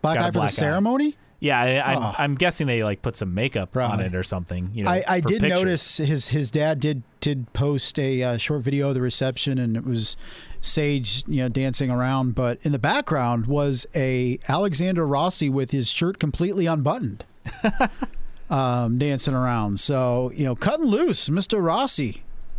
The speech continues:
Speaker 2: He,
Speaker 1: How about
Speaker 2: he,
Speaker 1: that?
Speaker 2: he probably, like, just doesn't wanna show that side of himself.
Speaker 1: <laughs>
Speaker 2: It goes
Speaker 1: Yeah,
Speaker 2: against,
Speaker 1: it's
Speaker 2: like,
Speaker 1: just
Speaker 2: his brand.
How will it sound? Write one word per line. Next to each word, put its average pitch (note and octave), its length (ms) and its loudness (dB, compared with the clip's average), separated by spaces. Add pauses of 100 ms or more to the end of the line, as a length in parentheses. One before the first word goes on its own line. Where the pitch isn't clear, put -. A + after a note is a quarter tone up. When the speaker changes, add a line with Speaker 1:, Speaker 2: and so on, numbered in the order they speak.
(280)
Speaker 2:
He, D#3+ 80 -2
Speaker 1:
How E3 40 -2 (120)
about - 0 -
Speaker 2:
he, F3+ 60 -2
Speaker 1:
that? G3+ 280 0 (560)
Speaker 2:
he D3 160 0
probably, F#3 800 2
like, B2+ 380 0 (580)
just C3 220 -2
doesn't C#3 320 0
wanna C3+ 200 0
show B2+ 240 0
that A2+ 200 0
side G#2+ 260 0
of F#2 60 -4
himself. F2+ 300 -2 (160)
Speaker 1:
<laughs> D#3+ 160 2
Speaker 2:
It E3+ 180 0
goes D3 220 2
Speaker 1:
Yeah, D3+ 60 0
Speaker 2:
against, C3+ 180 2
Speaker 1:
it's - 60 -2
Speaker 2:
like, C3+ 80 2
Speaker 1:
just B2+ 80 -2
Speaker 2:
his A2 140 -2
brand. C3 380 2